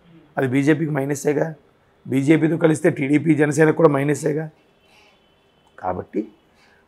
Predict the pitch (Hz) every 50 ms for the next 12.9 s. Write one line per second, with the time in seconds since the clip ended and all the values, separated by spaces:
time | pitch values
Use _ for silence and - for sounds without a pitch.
0 | _ - 175 151 120 107 110 - 147 139 131 - 156 135 - 156 - - - 151
1 | 151 147 151 - - 190 - - - _ _ _ _ _ _ _ _ _ _ _
2 | - 117 107 - 143 139 135 - 156 143 143 147 139 180 180 147 - - - 120
3 | - - _ _ _ - 127 - - _ _ _ _ _ _ _ _ _ _ _
4 | _ _ _ - 190 165 139 117 113 110 98 95 95 - _ _ _ _ _ _
5 | _ _ _ - - 135 135 131 - 139 131 127 113 104 104 98 98 - _ _
6 | _ _ - 113 117 117 117 110 - - 113 104 - - 131 117 - _ _ -
7 | 117 117 117 117 101 - 165 196 202 _ _ _ _ _ - 104 101 113 110 110
8 | 104 - 117 110 92 - _ _ _ _ _ _ _ _ _ _ _ _ _ _
9 | _ - - 170 170 180 180 180 165 165 170 170 160 - - 156 160 165 185 196
10 | 208 226 220 226 214 208 196 202 196 - - 196 170 160 156 - - 127 - -
11 | - _ _ _ _ _ _ _ _ _ _ _ _ _ _ _ - 127 131 131
12 | 151 156 156 156 156 151 151 - 151 135 123 139 - 156 131 95 123 -